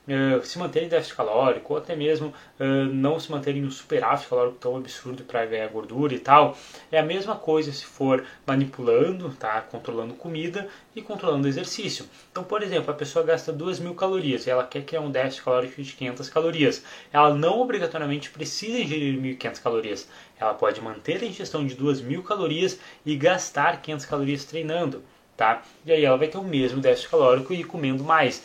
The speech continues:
Então, eu prefiro muito mais nessa reta final aqui de ano, nesse, eh, nessa ceia de Natal, nesse Natal, nessa virada de ano, negociar com os meus alunos, e eu também gosto de fazer assim, ah, simplesmente aumentar o exercício, aumentar o exercício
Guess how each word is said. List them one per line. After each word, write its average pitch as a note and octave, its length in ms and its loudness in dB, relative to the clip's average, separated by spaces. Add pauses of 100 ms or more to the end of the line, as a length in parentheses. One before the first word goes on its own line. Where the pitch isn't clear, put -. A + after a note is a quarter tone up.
(260)
Então, E3+ 420 8
eu D3+ 60 2
prefiro D3+ 400 -6
muito F3 320 -6
mais C#3 380 2
nessa C3 280 -6
reta C3+ 320 -4
final C3 320 0
aqui - 180 -8
de G#2 120 -12
ano, C3 340 4 (280)
nesse, A2+ 600 -6 (300)
eh, G#2 640 6
nessa A#2 260 -6
ceia B2 260 -2
de A2+ 100 -10
Natal, B2 480 6
nesse A2+ 200 -8
Natal, B2 400 2
nessa A2+ 180 -6
virada A2+ 220 0
de B2+ 140 0
ano, B2+ 160 4
negociar C3+ 840 2 (160)
com B2 100 -8
os G#2+ 60 -8
meus C3 280 0
alunos, C3+ 360 2
e A#2+ 60 -2
eu E3 100 2
também C3+ 280 -2
gosto A#2+ 220 0
de - 40 -18
fazer A2 200 -6
assim, D3 360 -8 (400)
ah, D3+ 120 0
simplesmente D3+ 520 -6
aumentar D#3 640 4
o C3+ 80 -2
exercício, C3 540 -6
aumentar B2+ 340 -4
o D#3 80 -2
exercício D3 400 -8